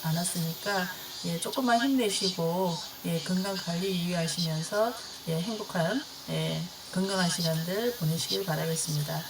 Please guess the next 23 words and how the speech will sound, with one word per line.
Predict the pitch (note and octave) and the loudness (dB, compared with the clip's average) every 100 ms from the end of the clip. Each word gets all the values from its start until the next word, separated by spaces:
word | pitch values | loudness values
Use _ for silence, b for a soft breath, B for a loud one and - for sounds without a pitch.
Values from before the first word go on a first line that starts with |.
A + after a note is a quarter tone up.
| - B B - | -6 B B -4
예, | F3 | 0
오늘은 | E3+ B3 A#3 F#3+ F3 F#3 F#3 F3 E3 | 4 6 6 4 4 4 4 4 0
제가 | F3 E3 E3 D#3+ E3 - - | -2 0 2 4 2 0 0
어제까지 | G#3+ G#3+ F#3+ F3 F3+ D#3+ D#3+ D#3+ - | 2 2 2 0 0 -2 -2 -2 -2
그 | |
나폴레옹 | D#3+ D#3 D#3 A3+ A3 G#3+ G#3 | 0 0 0 0 2 0 0
힐에 | C4 B3+ A#3+ E3+ E3+ E3+ E3 | 0 2 2 0 0 0 0
놓치고 | G3+ - G3 | -2 0 -2
싶지 | F#3 - - | -2 -4 -2
않은 | E3+ E3 F#3+ G#3 | 0 0 0 2
나의 | F3+ F3+ F3 | 2 2 0
꿈, | G3 G3+ | -2 0
나의 | G3+ G3+ | 0 2
인생에 | F3 A3+ G#3+ F#3 | 2 2 0 0
대해서, | E3 D#3+ - G3+ F3 F3 B B - | 0 0 0 0 0 -2 B B -4
예, | E3 D#3+ D#3+ - - - | -2 -2 -4 -8 -10 -6
어, | E3 E3 F3+ | -2 -2 0
얘기를 | F#3 F#3+ G3 | 0 2 2
나눠봤고, | D#3 D#3 F3 D#3 D3 - F#3 D#3+ - B B - | 2 2 0 0 -2 0 0 0 -4 B B -4
어, | E3 D#3+ - | 0 2 4
오늘은 | A3+ G#3+ F#3+ F3+ F3+ | 4 4 4 2 2
어떤 | E3+ A#3+ A#3+ | 2 2 2
책을 | - F#3+ E3 E3 F#3 F#3+ F#3 D#3+ | 2 0 2 2 2 2 2 2